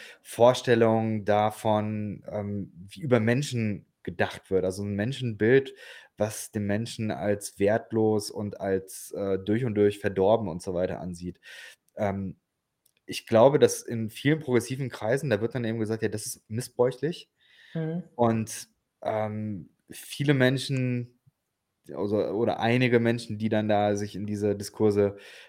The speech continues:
Speaker 1: eingeschaltet haben, haben dann gesagt: „Ey, das ist einfach Theologie. Das ist nicht missbräuchlich, das ist einfach Theologie, das steht in der Bibel drin.“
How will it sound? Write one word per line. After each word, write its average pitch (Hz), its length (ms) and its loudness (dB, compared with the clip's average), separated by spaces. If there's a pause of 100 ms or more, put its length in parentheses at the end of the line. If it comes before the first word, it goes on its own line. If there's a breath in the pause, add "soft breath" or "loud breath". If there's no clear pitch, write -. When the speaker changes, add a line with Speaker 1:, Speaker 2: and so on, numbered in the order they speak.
(220 loud breath)
Speaker 1:
eingeschaltet 120 920 2
haben, 110 300 -8
haben 117 120 -10
dann 113 100 -4
gesagt: 107 240 -8
„Ey, 110 140 -10
das 104 160 -10
ist - 80 -10
einfach 101 240 -10
Theologie. 101 680 -4 (460 soft breath)
Das 98 160 -10
ist 104 160 -10
nicht 95 160 -12
missbräuchlich, 95 580 -2
das 95 80 -10
ist - 60 -8
einfach 104 180 -6
Theologie, 101 400 0
das 95 100 0
steht 98 180 -2
in 95 60 -6
der 90 60 -2
Bibel 92 280 -4
drin.“ 85 300 -4